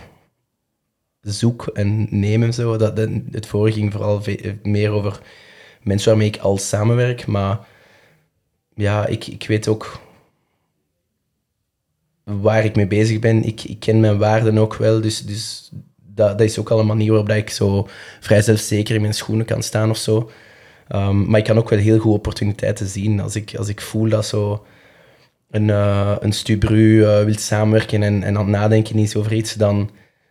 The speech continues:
dan ga ik wel af en, dan ga ik misschien wel op bepaalde momenten, ehm,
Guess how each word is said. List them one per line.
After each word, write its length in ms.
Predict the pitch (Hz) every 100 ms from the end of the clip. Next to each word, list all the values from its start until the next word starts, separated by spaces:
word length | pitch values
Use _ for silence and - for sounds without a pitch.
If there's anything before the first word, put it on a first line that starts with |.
| _
dan 300 | _ - 104
ga 160 | 101 107
ik 100 | 107
wel 220 | - 104
af 160 | 110 104
en, 180 | 107 -
dan 180 | 107 104
ga 80 |
ik 100 | 113
misschien 240 | 123 - 120
wel 80 | 117
op 80 |
bepaalde 360 | 120 110 113 113
momenten, 680 | 110 113 113 - 117 113 -
ehm, 400 | 101 104 107